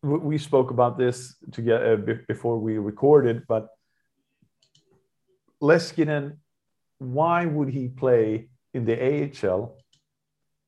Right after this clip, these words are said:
with le-, next to no recognition, no chance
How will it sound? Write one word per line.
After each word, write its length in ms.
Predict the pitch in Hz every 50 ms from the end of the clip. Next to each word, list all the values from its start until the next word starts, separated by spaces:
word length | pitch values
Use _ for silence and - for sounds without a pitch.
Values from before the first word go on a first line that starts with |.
| _ _ _ _ _ _ _ _ _
with 240 | 131 135 120 123 110
le-, 320 | 120 127 135 143 151 147 -
next 480 | 135 131 139 143 139 131 - - -
to 80 | - 127
no 280 | 117 117 127 143 147
recognition, 680 | 147 143 143 147 143 135 131 120 107 104 - - 110 104
no 160 | 107 123 135 143
chance 400 | 139 - 143 131 131 127 -